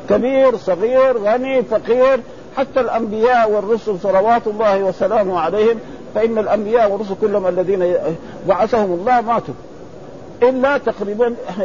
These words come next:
يونس. ها. ها، ها، شو اسمه؟ ها؟ ها، إدري-، ها؟ ها، إدريس. هذا، هذا اللي ب-، بقي. هذا يعني بقي.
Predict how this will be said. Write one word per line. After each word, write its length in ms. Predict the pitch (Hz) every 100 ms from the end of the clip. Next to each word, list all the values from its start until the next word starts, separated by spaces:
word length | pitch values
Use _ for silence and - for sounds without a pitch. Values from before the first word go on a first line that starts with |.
| -
يونس. 500 | 208 196 151 131 - - - - - - -
ها. 140 | 147 - - - - - - - -
ها، 260 | 190 175 170 180
ها، 680 | 175 165 135 120 135 165 - - -
شو 140 | 151 185
اسمه؟ 300 | 156 185 220 - - - - - 110 - - -
ها؟ 160 | 170 226 - - - 160
ها، 140 | 160 - 160 -
إدري-، 220 | 208 185 208 170
ها؟ 260 | 180 247 - - - - - -
ها، 220 | 156 190 175
إدريس. 420 | 185 233 147 - - - - -
هذا، 280 | 220 233
هذا 320 | 240 185 240 226
اللي 160 | 202
ب-، 140 | 165 147 - 185
بقي. 160 | 175 143 - - - -
هذا 480 | 214 240 247 240 196
يعني 380 | 190 180 170 185
بقي. 180 | 156